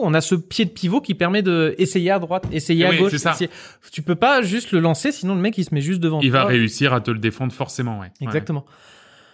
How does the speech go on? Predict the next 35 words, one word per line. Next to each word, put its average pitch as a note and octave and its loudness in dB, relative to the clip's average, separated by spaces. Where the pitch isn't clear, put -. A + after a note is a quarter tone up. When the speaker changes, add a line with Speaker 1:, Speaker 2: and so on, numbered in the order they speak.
Speaker 1:
Euh, F3 6
au F#3+ 6
niveau A3 4
des G3 4
remplacements G3 2
des G3 4
joueurs, G3 2
donc E3 0
c'est E3 -2
des C#3+ 2
équipes C#3+ -2
de C3+ 2
sept, A3 0
il - -12
peut D#3 0
y - 4
avoir C3+ 0
jusqu'à C3+ -4
trois, D#3 -4
quatre D3+ -4
remplaçants, C#3 -4
je G3+ -6
crois, D#3 -6
ça - -2
dépend C3 2
des C3+ 4
championnats B2 -2
en D#3 0
Speaker 2:
Ouais. G#2+ -2
Speaker 1:
fait. D3+ 0
Et, F3 6
euh, D3+ 4
comment D3+ -4
dire, C#3+ 2
euh, C3 0